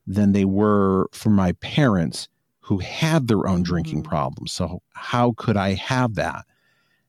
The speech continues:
Speaker 1: And I just kinda learned that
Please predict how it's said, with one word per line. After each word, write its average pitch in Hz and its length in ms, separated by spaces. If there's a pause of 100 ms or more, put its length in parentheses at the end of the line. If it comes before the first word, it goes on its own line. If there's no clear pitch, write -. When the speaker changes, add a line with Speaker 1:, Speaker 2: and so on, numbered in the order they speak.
(100)
Speaker 1:
And 113 180
I 107 80
just 107 480 (320)
kinda 110 520
learned 110 640
that 98 340